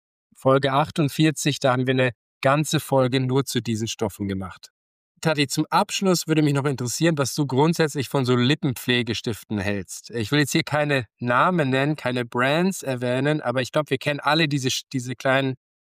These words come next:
Dinger, die man so wie so ein Lippenstift aus der Tube rausdreht und die viele Leute regelmäßig auf ihre Lippen drauf machen. Ist das was, wo du sagen würdest, äh, Kinder, die eben zu solchen Leckekzemen neigen, sollten sowas vielleicht sogar prophylaktisch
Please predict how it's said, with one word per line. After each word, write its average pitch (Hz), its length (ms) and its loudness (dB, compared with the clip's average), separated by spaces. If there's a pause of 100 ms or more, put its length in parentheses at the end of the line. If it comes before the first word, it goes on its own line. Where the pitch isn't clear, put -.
Dinger, 156 260 4
die 139 120 -2
man 135 160 0
so 127 220 0
wie 135 40 -8
so 131 120 -2
ein 127 60 -2
Lippenstift 170 640 -2 (200)
aus 139 200 -2
der 147 120 -6
Tube 156 320 0
rausdreht 151 640 2
und 123 140 -2
die 123 60 -4
viele 151 240 2
Leute 127 320 0
regelmäßig 123 600 -2
auf - 140 -20
ihre 113 100 -16
Lippen 160 240 0
drauf 135 240 -2
machen. 135 240 -4 (460)
Ist - 180 -4
das 180 200 0
was, 170 260 0 (180)
wo 139 140 -8
du 135 80 0
sagen 135 260 2
würdest, 135 340 0 (280)
äh, 131 100 -14
Kinder, 165 360 0
die 135 180 -6
eben 135 280 0 (140)
zu - 160 -12
solchen 131 520 0
Leckekzemen 120 720 -2
neigen, 151 520 4
sollten 143 280 0
sowas 135 240 -4
vielleicht 131 240 -2
sogar 110 220 -4
prophylaktisch 131 920 -2